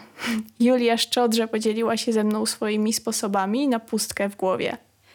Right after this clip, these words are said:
Myślę, że przydadzą ci się szczególnie, gdy zajmujesz się pisaniem tekstów piosenek lub wierszy.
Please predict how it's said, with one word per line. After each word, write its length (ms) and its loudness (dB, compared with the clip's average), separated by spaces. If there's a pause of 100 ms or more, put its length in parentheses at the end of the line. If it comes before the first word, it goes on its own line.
(280)
Myślę, 680 2
że 360 2
przydadzą 440 2
ci 140 -2
się 160 0
szczególnie, 840 4
gdy 320 2
zajmujesz 540 4
się 180 -2
pisaniem 460 2
tekstów 420 -2
piosenek 540 0
lub 160 0
wierszy. 500 -2